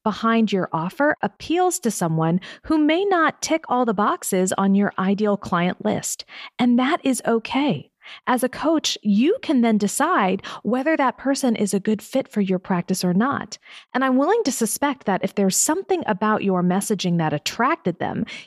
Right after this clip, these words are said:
even if they didn't necessarily meet all of the requirements of your ideal client, they may still be a great client for you, and you can make that decision together. So choosing a niche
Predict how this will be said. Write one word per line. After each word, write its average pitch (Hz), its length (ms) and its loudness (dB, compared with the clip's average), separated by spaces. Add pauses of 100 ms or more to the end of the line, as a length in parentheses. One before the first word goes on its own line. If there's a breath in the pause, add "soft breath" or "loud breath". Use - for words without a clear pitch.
(120)
even 480 420 2
if 381 120 0
they 330 140 2
didn't 302 320 0
necessarily 240 720 2
meet 214 300 2
all 208 200 2
of 240 120 0
the 190 100 0
requirements 175 920 0
of 165 160 -2
your 165 180 0
ideal 160 300 -2
client, - 600 -4 (380 loud breath)
they 247 180 2
may 302 200 2
still 285 260 0
be 277 220 0
a 196 120 0
great 208 320 -2
client 190 380 0
for 254 240 0
you, 160 320 0 (300 loud breath)
and 202 180 4
you 226 260 2
can 269 220 0
make 180 160 0
that 175 180 -2
decision 156 460 -2
together. - 640 -6 (540)
So 185 500 0
choosing 403 560 0
a 233 80 2
niche 202 400 0